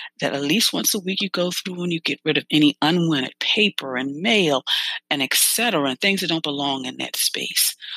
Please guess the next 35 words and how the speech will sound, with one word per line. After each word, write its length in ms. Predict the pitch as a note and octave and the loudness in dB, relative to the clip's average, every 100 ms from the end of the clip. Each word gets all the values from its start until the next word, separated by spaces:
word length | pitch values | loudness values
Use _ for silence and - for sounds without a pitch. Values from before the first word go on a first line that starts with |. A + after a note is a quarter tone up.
| - | 0
so 220 | - D#3 | 2 4
that 240 | C#3 B2+ - | 2 2 2
you 100 | G#3 | 0
can 180 | - E3+ | 0 2
truly 320 | - D3+ F3 | 2 0 -2
have 180 | B2+ - | -4 -2
a 60 | |
space 440 | - - C3 C3 - | -2 0 -2 0 0
that 160 | B2+ | -2
is 120 | C#3 - | -2 -2
not 220 | G3+ C#4+ A3+ | 0 0 0
only 380 | F#3 F3 D#3+ - _ _ _ _ _ | 0 0 0 -2 _ _ _ _ _
organized, 680 | F3+ E3+ C3+ C#3 C3+ B2+ - - | 2 2 0 -4 -4 -2 -2 -2
but 80 | |
also 300 | B2+ A#2+ - | -2 -2 -2
beautiful. 560 | B2+ C3 C3 - - - _ _ _ _ _ _ _ _ _ _ - - _ - | -4 -4 -4 -6 -12 -16 _ _ _ _ _ _ _ _ _ _ -20 -20 _ 4
Well, 140 | F4+ | 6
of 100 | F4 | 6
course, 340 | - G3 F#3 - - | 2 2 2 0 0
are 100 | D3+ | -2
you 180 | E3 E3+ | 0 0
ready 180 | D3 C3+ | 0 0
to 120 | - | -2
live 160 | C#3 C3 | -4 -4
an 100 | C3 | -4
organized 520 | C3 C3+ C3+ C3 B2+ | -4 -4 -4 2 2
life? 200 | C3+ C3 - | 4 0 -2
We're 180 | C#3 | 0
in 60 | C#3 | 2
the 80 | C#3 | 2
second 320 | - C3 E3 | 2 0 0
month 240 | E3 F3 | 2 2
of 60 | G3 | 2
the 60 | A3 | 2
year, 360 | A#3+ D4+ D4+ | 4 4 2